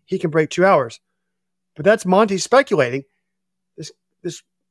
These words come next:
random person on Twitter, who I'm assuming is correct, Karsten Hover, says, "Have you ever run Rotterdam? There's more elevation change and curves than Berlin, Chicago, Valencia. Windy conditions are not unlikely."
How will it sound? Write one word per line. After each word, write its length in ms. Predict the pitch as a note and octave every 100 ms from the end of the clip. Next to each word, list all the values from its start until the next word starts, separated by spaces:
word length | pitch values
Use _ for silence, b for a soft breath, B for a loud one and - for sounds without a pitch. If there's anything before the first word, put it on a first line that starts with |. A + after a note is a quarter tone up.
| _
random 320 | D#3 F3 A#3 A3+
person 360 | G3+ G3+ G3
on 80 | E3
Twitter, 400 | - G#3+ D3+ D#3
who 100 | D#3
I'm 180 | D#3+ F3+
assuming 420 | D#3+ G#3 F3+ D#3
is 100 | C3
correct, 360 | C3+ A#2 C3+ -
Karsten 460 | G3+ G#3 - F3
Hover, 680 | A2+ D3+ B3+ F3 - C#3+ - _ _ _ _
says, 360 | - F#3 F3 -
"Have 240 | F3 F#3+
you 120 | G#3
ever 200 | G3+ A3
run 320 | F#3+ F#3 C4+ A#3
Rotterdam? 640 | F3 D3 C3 C3 A2+ G#2+ _
There's 140 | D3+ C#3
more 200 | F#3+ G#3+
elevation 640 | A3 A#3 G#3 A3 A3+ A3
change 400 | G3+ F3 D#3+ D#3+
and 180 | D#3+ C#3+
curves 440 | A3 G3 C#3 B2+
than 120 | C#3+
Berlin, 580 | C3 D3+ D#3+ F3 A3+ B3+ - _ _ -
Chicago, 720 | G#3 F3 F3 E3 D#3+ D#3+ - _
Valencia. 580 | D3 D3 D3+ - D3 C#3 _ _ _ _
Windy 320 | D3 F3+ A#3+ C#4
conditions 500 | A#3 G#3 G3 G3 F3+
are 120 | D3
not 240 | D3 E3
unlikely." 680 | D#3 C#3 D3 F3 E3+ F3 D#3+